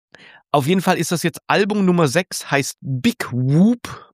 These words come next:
Musste ich mir tatsächlich auch aus Australien holen, weil alle ihre Platten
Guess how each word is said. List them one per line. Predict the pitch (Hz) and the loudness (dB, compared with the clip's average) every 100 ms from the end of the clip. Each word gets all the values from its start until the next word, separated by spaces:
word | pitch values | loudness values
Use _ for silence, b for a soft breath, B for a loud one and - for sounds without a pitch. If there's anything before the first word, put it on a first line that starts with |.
| _ _ B B B | _ _ B B B
Musste | 139 180 - | 0 0 0
ich | 160 | -2
mir | 170 | -2
tatsächlich | 160 - 175 170 151 | -2 -2 -2 0 -2
auch | 135 | 0
aus | - 139 | 0 -2
Australien | - 131 123 - - 131 160 143 | -2 -2 -2 -4 -2 0 0 -2
holen, | 113 143 160 170 120 | -2 0 0 -2 -2
weil | 110 123 139 151 - | 0 2 2 0 -2
alle | - 190 | 0 0
ihre | 127 107 | 0 -2
Platten | 101 - 196 127 127 139 | -4 -4 -4 -2 -4 -6